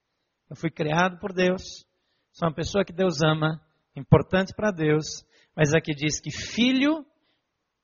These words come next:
é um benefício pra aqueles que recebem a Jesus, os que creem no seu nome. Tem uma, uma explicação adicional. O que que é receber Jesus? É crer nele.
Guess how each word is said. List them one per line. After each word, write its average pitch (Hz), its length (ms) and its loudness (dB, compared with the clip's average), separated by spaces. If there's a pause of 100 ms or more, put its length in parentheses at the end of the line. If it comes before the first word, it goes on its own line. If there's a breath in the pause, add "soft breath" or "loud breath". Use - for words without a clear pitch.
(260)
é 170 80 0
um 170 140 0
benefício 185 800 -2
pra 165 140 2
aqueles 160 400 -2
que 160 340 -2 (280)
recebem 175 840 0 (480)
a 170 100 0
Jesus, 151 600 -2
os 120 160 -12
que 202 140 -8
creem 214 580 -2
no 143 120 -10
seu 156 260 -2
nome. 123 320 -6
Tem 143 260 -4
uma, 135 340 -8 (1000)
uma 151 180 2
explicação 208 840 2
adicional. 165 600 -4
O 139 40 -4
que 214 120 -12
que 214 120 -6
é 196 40 0
receber 156 600 -6
Jesus? 123 380 -8
É 135 80 -6
crer 190 480 -4
nele. 127 400 -8